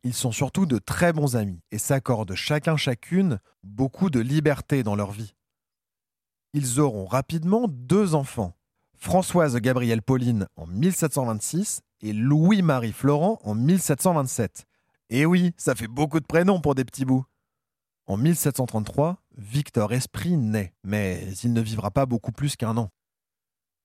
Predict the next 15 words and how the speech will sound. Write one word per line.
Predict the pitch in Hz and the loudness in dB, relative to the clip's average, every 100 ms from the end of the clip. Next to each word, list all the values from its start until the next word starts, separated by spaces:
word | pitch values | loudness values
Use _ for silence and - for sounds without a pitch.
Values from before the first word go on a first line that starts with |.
| _ _ | _ _
Dans | 110 160 | -2 -2
ce | - 101 | 0 -2
mariage | 107 143 156 147 | 0 2 2 2
arrangé, | 117 104 101 135 180 _ | 0 -2 -2 -2 -2 _
Émilie | 117 120 143 190 | -2 0 2 0
fera | - 120 139 156 | 0 0 0 -2
très | - - 175 | -2 0 2
attention | 147 135 131 202 214 | 2 0 -2 0 0
à | 123 | 0
sauver | - - - 139 135 180 | -2 -4 0 0 2 2
les | 127 123 | 2 0
apparences, | 156 143 120 107 101 | 0 2 0 -2 -6
comme | - 107 | -4 -4
on | 107 | -2
dit. | 110 | -6